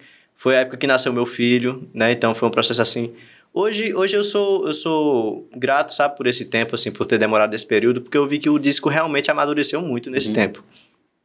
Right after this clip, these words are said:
Speaker 1: Tanto questão sonora, sonoramente, assim,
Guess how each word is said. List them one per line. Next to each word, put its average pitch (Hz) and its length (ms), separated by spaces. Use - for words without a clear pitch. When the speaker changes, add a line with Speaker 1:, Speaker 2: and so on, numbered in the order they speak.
Speaker 1:
Tanto 147 280
questão 151 320
sonora, 143 560
sonoramente, 120 720
assim, 117 400